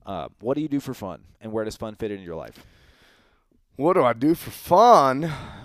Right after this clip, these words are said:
Speaker 2: Um, shit, man, I love to travel.
Speaker 1: Mm.
Speaker 2: I do. I do
Speaker 1: Mm-hmm.
Speaker 2: that for fun.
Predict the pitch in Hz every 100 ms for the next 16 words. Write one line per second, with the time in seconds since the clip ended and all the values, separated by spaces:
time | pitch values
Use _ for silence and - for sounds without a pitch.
0 | 185 - 107 113 113 110 110 104 104 104
1 | 104 104 104 - - - - 101 92 92
2 | 90 92 101 95 85 - 98 95 95 92
3 | 98 95 - 92 78 92 - 73 90 92
4 | - - 92 - 160 165 104 - 95 -
5 | 110 107 104